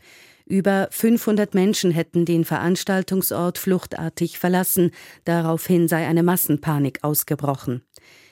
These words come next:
Sieben Verdächtige wurden nach dem Vorfall festgenommen,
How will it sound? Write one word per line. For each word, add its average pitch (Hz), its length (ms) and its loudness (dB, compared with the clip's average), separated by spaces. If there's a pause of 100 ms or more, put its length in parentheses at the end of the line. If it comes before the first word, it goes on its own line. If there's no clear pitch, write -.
Sieben 190 420 2
Verdächtige 185 680 0
wurden 180 240 2
nach 170 160 0
dem 180 180 2
Vorfall 160 480 -2
festgenommen, 170 840 0